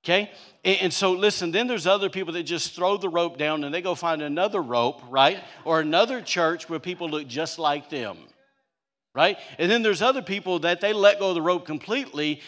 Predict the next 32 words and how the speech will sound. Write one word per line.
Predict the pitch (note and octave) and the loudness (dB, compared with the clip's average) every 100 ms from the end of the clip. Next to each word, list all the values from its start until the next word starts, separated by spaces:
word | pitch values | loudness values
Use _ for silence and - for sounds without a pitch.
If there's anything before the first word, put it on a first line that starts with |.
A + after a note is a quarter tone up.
| - | -12
and | E3 | -2
they | F#3+ | 0
go | G3 G3 | 0 -2
into | F#3 D#3 | -4 -6
spiritual | C#3+ G#3 G3 - F3+ | -8 -2 -2 -2 2
isolation, | E3 D#3+ E3+ D#3+ D#3+ - A2+ F2+ - _ _ _ _ C3 | 2 2 0 2 2 0 -4 -10 -18 _ _ _ _ 4
right? | E3+ A3 - - E3+ | 4 4 -6 -6 -2
Because | E3+ G3 C#3+ | 0 0 0
why? | F#3 G3 | 2 2
Because | D#3+ E3+ E3 D#3 | 2 -4 -8 -2
they | F#3 | -2
can't | F#3+ G3+ F#3 | -2 -4 -6
find | - G3 F#3 F3+ | -2 -2 -2 -4
anybody | F3+ E3+ F3 E3+ E3 | -4 0 0 2 -2
that | |
agrees | D#3 D#3 B3+ C4+ | -6 -6 -6 -6
with | G3+ | -6
them | F3 C3+ | -4 -4
on | A#2+ | -4
everything. | A2 G#2+ G2 C#3 A2+ G2 - - - - - - - - | -6 -8 -12 -10 -10 -10 -16 -20 -20 -20 -20 -20 -16 -8
And | F3 | -6
so | F#3+ F#3 | 0 2
what | G#3 A3 | 4 2
do | |
they | G#3 F#3+ | 0 -2
do? | F3+ A#3 F3 | -2 -6 -2
They | F3+ | -2
go | G3 G3 | 2 0
have | F3 E3 - | 2 0 0
church | G#3+ F3 F3 | -4 -4 -4
at | E3+ | -4
home | D#3 C4+ C4+ - | 4 6 6 2